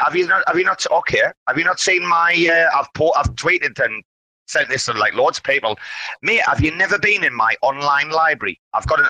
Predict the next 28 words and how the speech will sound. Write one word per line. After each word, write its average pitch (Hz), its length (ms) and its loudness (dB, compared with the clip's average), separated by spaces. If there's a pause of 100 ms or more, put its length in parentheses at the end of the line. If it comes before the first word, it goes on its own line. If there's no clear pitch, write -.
online 151 420 2
library 123 460 0
of, 123 80 -4
like, 113 220 -2
digital 131 380 -6
books. - 460 -6 (540)
Uh, 110 440 2 (200)
it's 123 140 -4
called, 175 400 0
the 127 80 0
library's 139 440 0
called 113 280 -2
For - 220 -4
the 104 100 0
Beach, 139 400 -2
right? - 240 0 (600)
But 147 100 0
then 156 140 2
you 143 160 2
go 160 140 2
in 139 180 0
For 151 180 0
the 131 100 2
Beach 156 380 0
and 131 140 0
then 123 140 0
there's, 120 180 0
like, 113 240 2